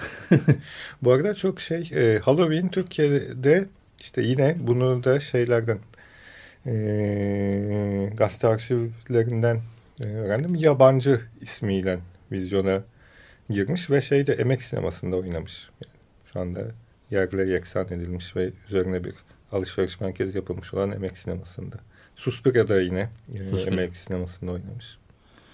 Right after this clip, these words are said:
Speaker 1: Ee, şimdi tekrar başa dönecek olursak, e,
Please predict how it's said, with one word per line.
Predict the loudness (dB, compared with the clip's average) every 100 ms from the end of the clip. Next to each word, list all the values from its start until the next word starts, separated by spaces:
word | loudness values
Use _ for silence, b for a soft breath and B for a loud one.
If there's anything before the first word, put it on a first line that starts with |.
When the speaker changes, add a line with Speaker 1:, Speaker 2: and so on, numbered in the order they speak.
| b b b b b -6
Speaker 1:
Ee, | -2 -2 -2 -2 -2 -4 -6 -12 -16 -20 _ -20 _ _ _ -20 -16
şimdi | -10 -4
tekrar | 0 2 4 2 -2
başa | -2 0 4
dönecek | 4 4 2
olursak, | 0 0 -2 -4 B B B B B
e, | 2